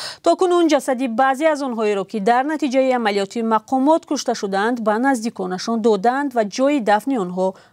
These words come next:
маълум аст. Аммо Вазорати корҳои дохилии Тоҷикистон дар соли дуҳазору ёздаҳ гуфта буд, ки ҷасади аъзои гурӯҳи Али Бедакӣ ё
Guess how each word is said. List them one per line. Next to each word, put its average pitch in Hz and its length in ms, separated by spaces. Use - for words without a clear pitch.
маълум 185 400
аст. 170 280
Аммо 359 200
Вазорати 311 440
корҳои 269 400
дохилии 240 400
Тоҷикистон 254 680
дар 254 120
соли 254 220
дуҳазору 240 540
ёздаҳ 240 560
гуфта 247 260
буд, 185 180
ки 196 120
ҷасади 247 360
аъзои 254 400
гурӯҳи 233 380
Али 226 200
Бедакӣ 220 500
ё - 20